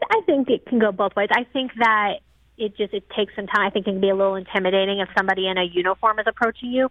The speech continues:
And we were very strategic with our team with what we wear. So we wear a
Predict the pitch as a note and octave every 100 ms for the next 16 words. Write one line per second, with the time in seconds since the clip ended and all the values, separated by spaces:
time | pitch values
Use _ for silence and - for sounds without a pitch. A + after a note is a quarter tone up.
0 | - - - A3 A3+ G#3 G#3+ G#3 - G#3
1 | - G3+ F#3+ F#3 G3 F#3 F#3+ F#3+ - G3
2 | F#3+ F#3 G3 F#3 F#3 F3+ F3 F3 F#3 A3+
3 | B3+ - - _ A3+ G#3 G3 F#3+ G#3 G#3
4 | G3+ G3+ G3 G3 - F#3